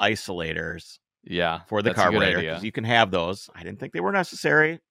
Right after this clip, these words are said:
Speaker 1: and some people say they are, some people say they're not. We're gonna find out.
Speaker 2: I
Speaker 1: Here's what pisses
Speaker 2: would
Speaker 1: me off.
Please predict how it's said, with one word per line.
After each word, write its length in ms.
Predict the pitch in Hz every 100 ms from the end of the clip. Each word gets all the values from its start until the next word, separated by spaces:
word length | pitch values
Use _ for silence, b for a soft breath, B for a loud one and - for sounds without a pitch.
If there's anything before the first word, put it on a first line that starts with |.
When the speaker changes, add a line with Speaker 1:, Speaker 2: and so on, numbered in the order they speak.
| -
Speaker 1:
and 120 | 85
some 140 | 82
people 200 | 95 -
say 140 | - 165
they 120 | 175
are, 240 | 147 147
some 160 | - -
people 240 | - 87
say 180 | - 110
they're 120 | 147
not. 300 | 190 156 151 - _ _ _ _ _ _ _
We're 80 | 82
gonna 120 | 92
find 200 | 196 220
out. 200 | 269 - _ _ _ _ _ _ -
Speaker 2:
I 220 | 117 135
Speaker 1:
Here's 320 | 151 165 196
what 120 | 135 139
pisses 260 | 131 127
Speaker 2:
would 100 | 117
Speaker 1:
me 80 | 123
off. 320 | 131 95 -